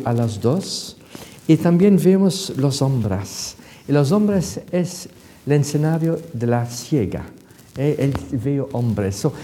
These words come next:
hemos intentado que el público puede ver los dos espacios, eh, el espacio real, el espacio, eh, de la. Y creo que cuando joven, eh, que,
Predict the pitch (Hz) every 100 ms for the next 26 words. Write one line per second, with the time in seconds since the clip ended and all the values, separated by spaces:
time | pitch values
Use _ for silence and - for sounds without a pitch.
0 | - 175 180 190 180 180 156 220 226 160
1 | 117 110 147 139 131 - 233 196 160 143
2 | 151 139 156 208 214 - - - - -
3 | 131 143 123 110 151 175 - - - 120
4 | - - 120 - - - - - - -
5 | - - 117 104 113 104 - 139 - 113
6 | 104 110 175 208 - - - - - 113
7 | 101 - 135 135 131 113 113 107 104 104
8 | 98 101 98 98 98 101 110 - - -
9 | - - 175 185 262 233 - 175 180 214
10 | 202 175 165 - - 226 226 156 123 117
11 | - 127 117 117 113 117 113 92 -